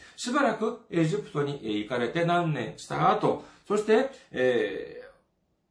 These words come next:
幼いその年に本来の、えー、本来、えー、ま、えー、ヨセフとマリアが住んでいたナザレに戻った。つまり、イエス様、赤子の幼い、えー、えー、イエス様からしてみれば、初めて、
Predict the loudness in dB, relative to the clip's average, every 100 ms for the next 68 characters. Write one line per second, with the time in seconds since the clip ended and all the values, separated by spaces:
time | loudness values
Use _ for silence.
0 | -2 0 2 0 0 -4 -6 -6 -4 -4
1 | 0 0 0 -4 4 6 6 4 2 0
2 | -2 -2 0 0 2 0 2 2 2 0
3 | 0 0 0 0 -2 -2 -2 -2 -2 -4
4 | -2 0 2 0 -2 -6 -6 -4 -4 -2
5 | 0 4 4 2 -2 -6 -6 -4 -2 0
6 | -2 -2 -8 -10 -14 -4 -2 -4 -8 -4
7 | -2 -2 -2 -4 -4 -4 -2 0 0 -2
8 | -2 -4 -2 0 -2 -2 -2 -4 -4 -8
9 | -2 0 2 2 2 -4 -4 -6 -4 -4
10 | 0 2 2 -2 -16 -14 -2 0 2 0
11 | 0 -2 -4